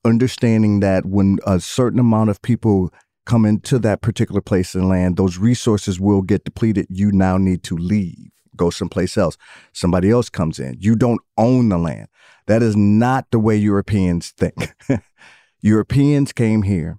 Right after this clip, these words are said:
many of whom were brutalized by kings and queens and the Middle Ages and the Dark Ages. And then when they got here, they also had learned the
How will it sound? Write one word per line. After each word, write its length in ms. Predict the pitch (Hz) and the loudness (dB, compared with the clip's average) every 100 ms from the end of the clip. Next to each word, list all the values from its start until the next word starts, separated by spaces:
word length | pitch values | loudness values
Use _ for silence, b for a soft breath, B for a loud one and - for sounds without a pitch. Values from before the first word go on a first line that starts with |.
| _ - | _ 0
many 420 | 98 104 127 123 | 2 4 2 0
of 120 | 110 | 0
whom 260 | 110 101 95 | 0 2 2
were 140 | 90 | 0
brutalized 1040 | 87 101 147 143 98 90 85 82 95 - - _ - | 0 0 2 2 0 -2 -4 -8 -14 -16 -20 _ -8
by 680 | 90 98 92 90 87 85 85 b b b b b | -2 0 0 -2 -4 -6 -10 b b b b b
kings 760 | - 117 107 98 95 98 98 87 | -4 0 2 2 2 0 0 -2
and 160 | 82 - | -6 -6
queens 720 | 110 98 95 95 95 95 90 | -2 0 0 -2 -2 -2 -2
and 320 | 87 87 87 b b b - | -4 -6 -8 b b b -8
the 80 | 87 | 0
Middle 360 | 104 107 101 | 2 2 0
Ages 300 | 101 92 87 | 0 -2 -4
and 80 | 90 | -4
the 60 | 87 | -2
Dark 300 | 90 92 90 | -2 -2 -4
Ages. 400 | 90 85 92 _ _ _ _ | -6 -8 -12 _ _ _ _
And 320 | 95 90 85 | -4 -4 -4
then 600 | 101 110 113 113 107 101 b b b b | -2 0 0 -2 -2 -6 b b b b
when 160 | 92 92 | -4 -2
they 100 | 90 | 0
got 240 | 92 92 | -2 -4
here, 500 | 90 113 101 82 95 _ _ _ _ | -6 -6 -4 -6 -12 _ _ _ _
they 180 | 90 | -2
also 360 | 87 104 101 98 | 2 0 0 -4
had 220 | 90 87 | -2 -2
learned 500 | 87 90 87 85 90 - _ | -2 -2 -4 -8 -12 -18 _
the 520 | 87 90 87 85 | -4 -2 -2 -6